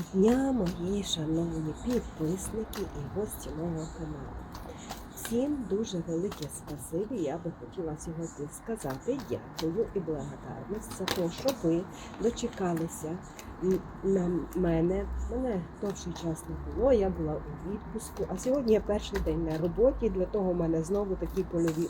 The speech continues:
умови, які ще ніхто не прийшов. Я для вас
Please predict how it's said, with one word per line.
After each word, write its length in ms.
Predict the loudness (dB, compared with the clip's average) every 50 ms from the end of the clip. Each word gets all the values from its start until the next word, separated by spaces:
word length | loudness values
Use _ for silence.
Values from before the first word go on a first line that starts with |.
| 0
умови, 420 | -2 0 2 4 4 4 4 2 0 -2 -8 -10 -10 -10 -10 -12 -12 -10 -10 -10 -10 -8 -8
які 240 | -8 -4 -2 -2 -2
ще 180 | -2 0 2 4
ніхто 380 | 4 4 2 2 0 2 4
не 120 | 6 6 4
прийшов. 600 | 4 2 2 2 2 2 4 6 8 8 6 4 2 2 4 4
Я 120 | 4 4
для 180 | 4 2 0 2
вас 300 | 2 2 0 0 0